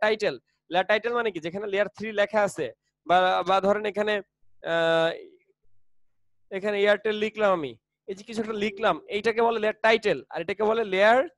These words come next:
thumbnail। layer thumbnail আর layer title কিন্তু আলাদা।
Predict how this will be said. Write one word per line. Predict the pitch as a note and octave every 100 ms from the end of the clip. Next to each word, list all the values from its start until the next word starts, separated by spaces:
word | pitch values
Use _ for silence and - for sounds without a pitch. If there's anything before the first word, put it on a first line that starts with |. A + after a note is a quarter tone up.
| _ _
thumbnail। | - G#3 G#3 F#3+ D3
layer | E3+ F#3+
thumbnail | G#3 G#3 A3
আর | A3+
layer | A3 G3+ G#3+ G#3+
title | G3+ G#3 G#3+
কিন্তু | A3 G#3+
আলাদা। | G3+ F3+